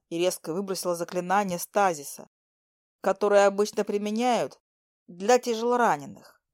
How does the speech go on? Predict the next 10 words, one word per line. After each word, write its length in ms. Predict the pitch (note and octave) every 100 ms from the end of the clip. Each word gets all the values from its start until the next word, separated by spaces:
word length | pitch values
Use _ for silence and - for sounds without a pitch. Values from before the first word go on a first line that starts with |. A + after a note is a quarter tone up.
| _
чтобы 440 | _ - - G#3 G3+
обездвижить 680 | G#3 G#3 G3 G3 B3 G#3+ A3
их 100 | G#3+
на 160 | A#3
время 320 | A3 B3 A#3+ A#3+
лечения, 680 | A#3+ - G3 D#3 - - - _ _ _ -
направляя 540 | F3 G#3 G3+ G3+ G3+
его 320 | G3 G3+ G#3
на 100 | G#3
наемников 680 | F#3 F#3 G3 A3+ F#3+ C#3+ -